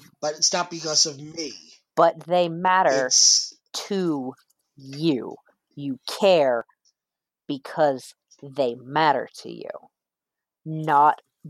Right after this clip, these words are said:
Speaker 2: because you're selfish.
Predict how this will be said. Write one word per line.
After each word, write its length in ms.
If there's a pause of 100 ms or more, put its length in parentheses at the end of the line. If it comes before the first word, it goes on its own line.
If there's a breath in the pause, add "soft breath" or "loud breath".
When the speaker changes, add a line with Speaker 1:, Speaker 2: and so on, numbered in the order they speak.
(100)
Speaker 2:
because 1000 (1900)
you're 240
selfish. 880